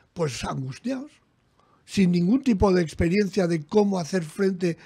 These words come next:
a esto que era una pandemia. Por eso, a-, aquí,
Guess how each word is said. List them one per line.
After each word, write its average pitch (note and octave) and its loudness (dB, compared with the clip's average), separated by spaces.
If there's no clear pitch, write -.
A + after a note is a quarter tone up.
a E3+ -2
esto G3+ 0
que F#3 4
era G3+ 2
una D#3+ -4
pandemia. G3+ -8
Por F#3+ -6
eso, D4 -4
a-, F3+ -8
aquí, C4+ 2